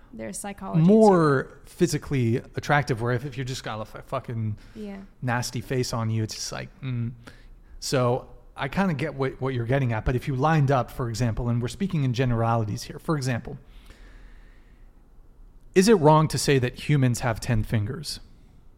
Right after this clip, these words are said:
Speaker 1: No.
Speaker 2: Are some humans born with eleven fingers?
Speaker 1: Yes.
Speaker 2: It's rare, but it's not wrong to say that humans have ten fingers.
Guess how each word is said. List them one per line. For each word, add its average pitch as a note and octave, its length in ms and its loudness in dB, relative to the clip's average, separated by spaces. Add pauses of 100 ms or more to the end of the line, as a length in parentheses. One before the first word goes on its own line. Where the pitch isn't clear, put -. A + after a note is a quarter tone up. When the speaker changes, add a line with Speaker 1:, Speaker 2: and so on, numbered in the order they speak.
(280)
Speaker 1:
No. G#3+ 240 -16 (800)
Speaker 2:
Are C#3+ 160 6
some A3+ 440 4
humans D#3+ 420 4
born B2+ 320 2
with A#2+ 120 0
eleven A#2 460 2
fingers? - 600 -10 (1400)
Speaker 1:
Yes. A3 180 -20 (380)
Speaker 2:
It's C3+ 180 -4
rare, C3+ 460 0 (1200)
but D#3+ 120 2
it's D#3 140 -2
not F3+ 300 -2
wrong F#3 360 2
to C3+ 120 -6
say C3+ 220 -2
that A#2+ 300 -6
humans B2+ 300 4
have A#2 220 -4
ten A2 220 -2
fingers. C#3 640 -4